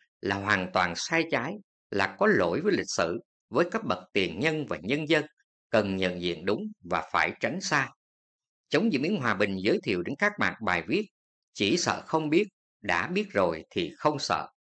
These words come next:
Bài đăng trên trang Nhân văn Hà Nội. Với tích cũ, chiêu trò mới,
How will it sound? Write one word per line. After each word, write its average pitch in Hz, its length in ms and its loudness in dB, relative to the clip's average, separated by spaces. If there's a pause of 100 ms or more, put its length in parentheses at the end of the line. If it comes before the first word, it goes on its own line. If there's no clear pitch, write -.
(240)
Bài 92 340 0
đăng 139 260 -2
trên 143 200 -2
trang 135 320 0 (320)
Nhân 135 320 2
văn 131 300 0
Hà 87 180 -4
Nội. 78 260 -8 (2250)
Với 139 400 0
tích - 180 -2
cũ, 98 300 0 (260)
chiêu 147 300 4
trò 90 180 2
mới, 82 320 -2